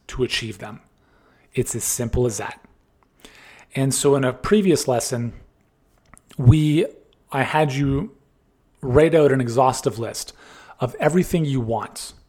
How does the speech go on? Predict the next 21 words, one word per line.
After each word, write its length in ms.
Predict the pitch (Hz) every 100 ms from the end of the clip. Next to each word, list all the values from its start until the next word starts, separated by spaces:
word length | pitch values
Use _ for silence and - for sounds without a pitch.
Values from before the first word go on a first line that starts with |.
| _ _ -
right? 260 | 123 226 - _ _ _ _ -
Everything 220 | 127 139
you 80 | 123
want 140 | 117
to 40 | 104
be, 320 | 104 170 160
do, 260 | 123 147 131
have 240 | 127 123
in 100 | 104
life. 320 | - 113 - - _ - - - - - -
And 160 | 139 143
here's 360 | - 214 247 226
what 80 |
I 60 | 175
want 340 | 151 147 -
you 80 | 131
to 40 | 113
do 360 | 131 110 104 - _ _ - - -
every 400 | 170 196 220 202
single 560 | - 185 175 156 151
day 480 | 131 135 107 95 151